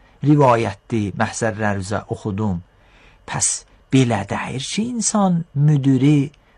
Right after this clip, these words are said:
məsuli, böyüyü, insanı əmr eləyə bir işə ki, Allahın rizayəti onda yoxdur,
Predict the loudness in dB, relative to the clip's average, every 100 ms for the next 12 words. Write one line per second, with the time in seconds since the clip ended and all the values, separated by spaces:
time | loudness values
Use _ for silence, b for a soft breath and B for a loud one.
0 | -2 0 0 -2 -2 2 4 4 4 4
1 | 6 4 4 4 4 0 b b b b
2 | b 0 4 4 4 4 4 2 2 2
3 | 2 2 2 2 2 0 0 0 0 -4
4 | -6 -6 -4 -2 -4 -6 -2 2 4 2
5 | -4 _ _ 2 4 6 4 4 2 2
6 | 4 4 4 2 -2 -4 -4 -2 -2 -2
7 | -4 -6 -2 0 0